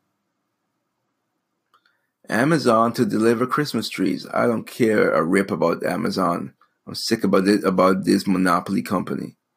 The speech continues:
I'm sick of him. America moves closer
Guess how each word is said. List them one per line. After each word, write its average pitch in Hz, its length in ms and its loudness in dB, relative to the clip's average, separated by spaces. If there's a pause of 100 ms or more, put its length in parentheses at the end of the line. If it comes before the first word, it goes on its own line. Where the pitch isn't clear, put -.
(1040)
I'm - 180 -4
sick - 300 0
of 98 140 4
him. - 240 -4 (1700)
America 139 460 2
moves 127 360 6
closer 120 840 2